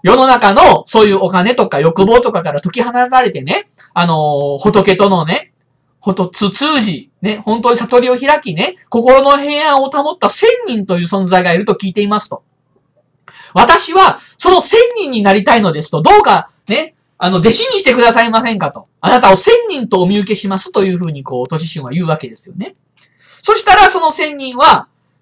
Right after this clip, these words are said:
そうかというふうにして、あの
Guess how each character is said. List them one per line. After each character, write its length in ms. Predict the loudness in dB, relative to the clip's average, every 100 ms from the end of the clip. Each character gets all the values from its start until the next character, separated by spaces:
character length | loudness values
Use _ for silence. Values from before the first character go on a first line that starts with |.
| _
そ 260 | 2 4
う 20 | 4
か 140 | 0
と 200 | -6 -18 _ -8
い 100 | -4
う 120 | -4
ふ 100 | -4
う 40 | -6
に 140 | -6
し 120 | -8
て、 340 | -2 -2 -2 -8 _ _ _
あ 160 | -2 0
の 760 | 0 0 0 -2 -4 -8 -12